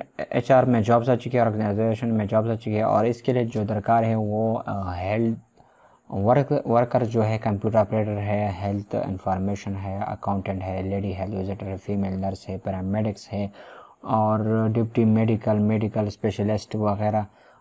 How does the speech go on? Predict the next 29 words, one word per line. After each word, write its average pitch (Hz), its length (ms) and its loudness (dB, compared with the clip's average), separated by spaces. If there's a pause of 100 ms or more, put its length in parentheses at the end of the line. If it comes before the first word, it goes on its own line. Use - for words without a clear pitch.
(120)
और 98 460 2
मिडवाइफ 107 760 4
वगैरह, 107 380 0
तो 101 220 0
सब - 360 -2
इसके - 280 -4
लिए 110 120 0
दरकार 107 400 2
है। 110 120 2
और 107 160 2
इसके 131 240 0
लिए 147 120 4
जो 143 120 2
अप्लाई - 320 2
करने 139 320 2
का 127 100 0
तरीक़ाकार 117 600 0
क्या 117 240 -2
है 113 220 0
और 107 260 -2
इसके 110 260 -2
लिए 107 80 2
आप 101 160 0
किस 113 220 -2
तरह 117 140 2
अप्लाई 117 220 0
कर 127 140 0
सकते 131 340 -2
हैं 131 220 2